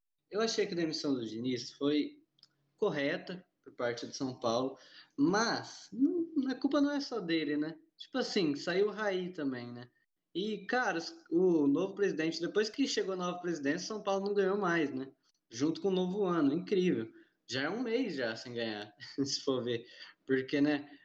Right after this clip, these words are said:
já passou um mês do ano e o São Paulo não ganhou. De dezoito, dezoito pontos, o São Paulo perdeu dezesseis. O São Paulo tava sete pontos na frente, conseguiu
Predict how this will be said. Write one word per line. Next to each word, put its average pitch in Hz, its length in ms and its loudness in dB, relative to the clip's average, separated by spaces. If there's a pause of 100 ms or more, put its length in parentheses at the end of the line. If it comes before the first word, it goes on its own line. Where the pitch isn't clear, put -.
(160)
já 131 100 0
passou 151 380 -2
um 196 40 0
mês 196 220 2
do 202 160 -2
ano 190 220 2
e - 20 -2
o 226 40 -4
São 240 220 -2
Paulo 233 280 0
não 277 180 2
ganhou. 254 460 2 (160)
De 180 100 2
dezoito, 196 560 2 (220)
dezoito 160 580 0
pontos, 220 580 0 (300)
o - 60 -12
São 220 260 0
Paulo 208 280 2
perdeu 214 340 2
dezesseis. 185 800 0
O 135 60 -6
São 180 220 -2
Paulo 190 220 0
tava 202 180 -4
sete 196 540 -2
pontos 180 240 -4
na 170 140 -2
frente, 165 380 0
conseguiu 170 380 0